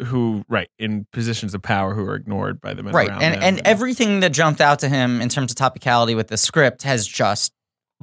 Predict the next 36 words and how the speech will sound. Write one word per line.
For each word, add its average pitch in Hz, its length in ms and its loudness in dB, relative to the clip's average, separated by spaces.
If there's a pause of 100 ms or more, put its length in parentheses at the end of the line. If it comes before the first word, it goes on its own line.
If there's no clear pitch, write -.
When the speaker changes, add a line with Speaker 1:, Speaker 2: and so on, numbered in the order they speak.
(160)
Speaker 2:
bloomed 139 400 4
and 117 140 4
Speaker 1:
He, - 0 -
Speaker 2:
exploded 123 880 4
Speaker 1:
he, 120 60 -6
he 120 160 2
was 110 280 0
on 131 240 2
the, 127 160 -2
he - 60 -6
was 120 140 -2
on 156 120 4
the 160 60 2
money. 127 400 0
Speaker 2:
since 139 260 2
then. - 180 -2 (200)
Speaker 1:
So 175 160 6
he 180 100 8
gets 165 380 4
Josh 214 340 4
Singer, 214 560 6 (220)
Speaker 2:
Uh-huh. 185 240 6
Speaker 1:
Academy 175 340 6
Award 175 380 6
winner 123 480 0
Speaker 2:
Mm-hmm. 165 180 4
Speaker 1:
for 127 140 2
writing 131 340 2
Spotlight, 123 720 2
Speaker 2:
Mm-hmm. 156 220 2 (540)
Speaker 1:
uh, 123 160 4
to 131 120 -6
polish 160 800 4 (420)
the 131 60 -4
script. - 460 -2
Speaker 2:
Mm-hmm. 185 300 2